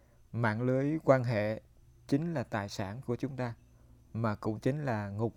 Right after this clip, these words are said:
tù của chúng ta. Chúng ta mà không phải ai hết,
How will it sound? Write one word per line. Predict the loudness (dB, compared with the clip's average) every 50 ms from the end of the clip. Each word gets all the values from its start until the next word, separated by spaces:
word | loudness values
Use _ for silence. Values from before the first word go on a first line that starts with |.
| -2 -2
tù | 0 0 0 -2 -6 -10 -16 -18 _
của | -6 -4 -4
chúng | -4 -6 -4
ta. | -6 -6 -6 -8 -12 -20 -20 -20 -20 -20 -20 -20 -20 -20 -20 -20 -20 -20 -20 -20 -20 _ -20 -20 -20 -20 -20 -20 -20 -20 -20 -20 _ _
Chúng | 0 0 0 4
ta | 4 4 4 4 2 -2 -6 -12 _ _ -20 _ -20 -20 -14 -10
mà | -8 -6 -4 -4 -4
không | -2 -4 -4 -2
phải | 0 0 0 2
ai | 0 0 0 0
hết, | 0 0 -2